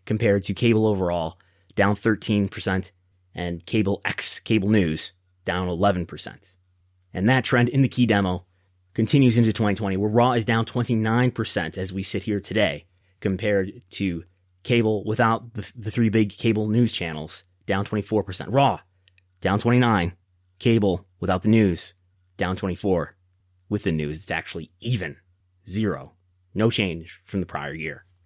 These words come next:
Ah, but, but what if your friend says, "Ah, the, the key demo is just, uh, something that's been invented by the A E W conspiracy press team to confuse and distract and mislead people into thinking that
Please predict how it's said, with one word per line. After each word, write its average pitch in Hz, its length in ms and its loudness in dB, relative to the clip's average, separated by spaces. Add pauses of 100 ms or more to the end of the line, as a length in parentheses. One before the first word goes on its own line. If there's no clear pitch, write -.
(520)
Ah, 90 120 -10 (100)
but, 151 240 -2
but 139 140 4
what 185 140 6
if - 120 -2
your 147 80 2
friend 135 240 2
says, 139 160 2
"Ah, 131 220 2 (340)
the, 165 140 -4 (120)
the 175 60 -2
key 208 260 0
demo 156 300 6
is 131 120 4
just, - 260 -2
uh, 127 60 -4
something 139 360 -2
that's 127 160 -2
been 131 160 2
invented 127 580 0 (320)
by 123 140 4
the 123 180 2
A 135 40 4
E 120 180 6
W 113 260 2
conspiracy 113 680 0
press - 280 -2
team 92 320 -2 (800)
to 131 120 4
confuse 143 400 4
and 135 100 6
distract 123 500 0 (300)
and 117 120 4
mislead 120 460 4
people 101 420 0 (240)
into 120 140 -2
thinking 107 300 0
that 95 260 0